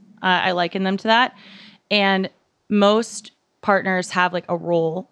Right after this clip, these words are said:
in that business. And when you separate, uh, whether you were married or not,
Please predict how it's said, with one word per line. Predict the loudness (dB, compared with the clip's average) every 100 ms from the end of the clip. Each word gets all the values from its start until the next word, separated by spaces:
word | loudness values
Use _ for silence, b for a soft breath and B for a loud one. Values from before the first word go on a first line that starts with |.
| -4
in | 0 0
that | -2 -4
business. | -10 -10 -14 -14 -18 b b b b _ 0
And | 0 0 -4 -8
when | -8 -2 -2 0
you | -2 -2 -4 -8 -14 _
separate, | -2 -2 2 0 2 -2 -4 _ _ -20 -20 _ -2
uh, | 2 2
whether | 2 0 0 0
you | 0
were | 0 0 -2 -4
married | -2 0 0 0
or | 0
not, | 2 4 2 0